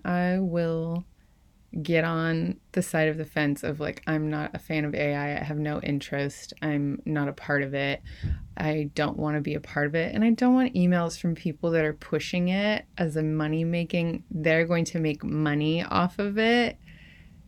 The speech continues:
and trying to push it as this great system for you. And I don't even think that they necessarily believe in it. I think a lot of people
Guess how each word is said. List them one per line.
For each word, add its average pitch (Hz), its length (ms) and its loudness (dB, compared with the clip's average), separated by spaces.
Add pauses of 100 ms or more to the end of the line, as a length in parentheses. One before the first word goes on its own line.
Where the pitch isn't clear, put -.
(160)
and 185 140 6
trying 170 280 0
to 165 80 -6
push 160 300 -4
it 175 60 -2
as 160 240 0
this 156 220 -2
great 160 360 2
system 208 540 2
for 226 220 0
you. 233 460 4 (440)
And 240 160 6
I 247 100 8
don't 247 200 10
even 208 440 4 (140)
think 208 300 2
that 202 160 0 (240)
they 214 260 6
necessarily 156 800 2
believe 151 360 -2
in 156 60 -2
it. 151 260 0
I 180 80 0
think 196 220 -2
a 226 80 2
lot 170 360 2
of 175 140 0
people 175 760 0